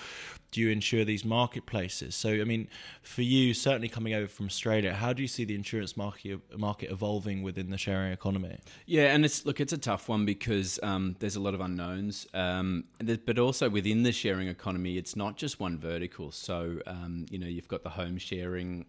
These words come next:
Speaker 2: uh, sort of vertical, you've got the car sharing vertical, um, stuff sharing, which is what you guys are doing,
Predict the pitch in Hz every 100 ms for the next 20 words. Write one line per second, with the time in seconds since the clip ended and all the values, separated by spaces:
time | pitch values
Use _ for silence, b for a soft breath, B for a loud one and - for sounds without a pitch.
0 | - 87 85 82 87 82 87 87 90 90
1 | 85 85 - - - 85 85 95 85 85
2 | 85 85 85 - 85 85 - B B B
3 | - 78 76 76 - - 92 - 95 92
4 | 92 - 85 82 78 90 90 87 82 95
5 | 92 90